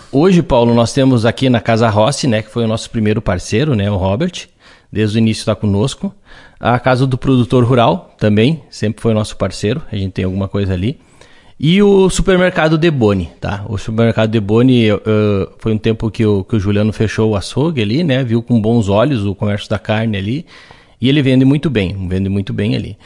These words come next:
Nós temos mais um ou dois pontos que nós estamos desenvolvendo. Até acredito que um ponto vai ser logo, logo essa semana, já vamos divulgar,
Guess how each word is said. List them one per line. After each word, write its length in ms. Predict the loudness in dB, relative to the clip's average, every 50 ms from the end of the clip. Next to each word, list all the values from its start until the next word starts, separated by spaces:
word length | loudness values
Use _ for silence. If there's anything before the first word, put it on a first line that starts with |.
| -20 -20 -20 -20 -16 -6 -2
Nós 200 | 0 0 0 2
temos 200 | 2 2 4 4
mais 280 | 4 2 2 2 2
um 80 | 2 2
ou 120 | 4 2
dois 220 | 4 4 2 2 2
pontos 320 | 0 0 0 0 0 0
que 80 | 0 0
nós 140 | 0 0 2
estamos 180 | 2 2 2
desenvolvendo. 560 | 4 2 2 4 4 2 4 2 2 2 2
Até 260 | 0 -2 0 -2 -2 -2
acredito 680 | -2 -2 -2 0 0 0 2 0 -2 0 -2 -4 -4
que 120 | 0 0 2
um 120 | 2 2
ponto 340 | 2 0 0 0 0 -2 -2
vai 140 | -2 -2 -2
ser 520 | -4 -4 -2 0 2 2 0 0 -2 -2
logo, 300 | 0 0 2 2 2 2
logo 280 | 2 2 2 2 0 -2
essa 180 | -4 -4 -8
semana, 420 | -4 -4 -2 0 0 0 0 0 0
já 80 | 0
vamos 300 | 0 0 0 0 0 -2
divulgar, 600 | -2 -4 -2 -2 -2 0 -2 -2 -2 -4 -8 -12